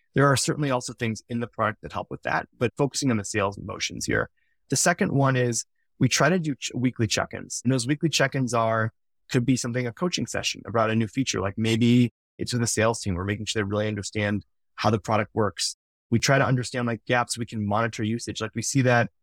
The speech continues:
you're triaging emails, but you're not sending emails. Like, we, we try to take a metrics-driven approach to really tailor that experience towards the customer so that they feel like we see them and also we're hearing them whenever we talk to them. So that's really important.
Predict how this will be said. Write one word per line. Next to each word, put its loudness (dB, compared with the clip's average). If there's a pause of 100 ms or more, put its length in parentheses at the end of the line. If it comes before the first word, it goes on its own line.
(380)
you're 0
triaging 2
emails, -2
but -10
you're -6
not -8
sending -4
emails. -2
Like, -8
we, -4
we -2
try 2
to 2
take -6
a 0
metrics-driven -6
approach -2 (340)
to 2
really 2
tailor 2
that 0
experience -6
towards -6
the -14
customer -2 (340)
so 0
that 2
they 0
feel 0
like -2
we 0
see -4
them 0
and -2
also -2
we're -4
hearing -6
them -8
whenever -4
we -6
talk -6
to -20
them. -2 (460)
So 4
that's 2
really 2
important. -4